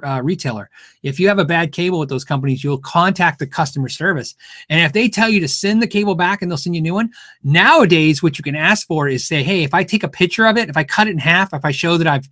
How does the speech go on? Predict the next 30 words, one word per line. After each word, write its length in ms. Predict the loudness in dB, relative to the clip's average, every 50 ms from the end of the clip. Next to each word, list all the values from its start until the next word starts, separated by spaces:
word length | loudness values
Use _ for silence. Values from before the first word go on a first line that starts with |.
| _ _ _ _
destroyed 360 | -8 -6 -2 2 2 2 2
the 60 | 2 -2
cable, 440 | -4 -4 -4 -2 -4 -4 -6 -8 _
if 240 | _ -20 -20 -10 _
I 80 | -8 -2
cut 140 | 0 0
it 40 | 0
in 60 | 2
half, 260 | 2 2 2 2 0 -2
take 140 | -4 -4
a 40 | -2
picture 220 | -2 0 0 2 0
of 60 | 0
it 40 | 0
and 100 | -2 -6
I 100 | -6 -6
text 300 | -6 -4 -4 -4 -2 -4
it 80 | -6 -4
to 60 | -4 -4
you 60 | -2
or 40 | -2
email 240 | -2 -2 -2 -2
it 80 | -2 -2
to 80 | 0 0
you, 140 | 0 2
will 100 | 2 2
you 80 | 2 2
just 160 | 2 0 -2
take 200 | -2 -2 -4 -2
that?" 280 | 0 2 2 2 2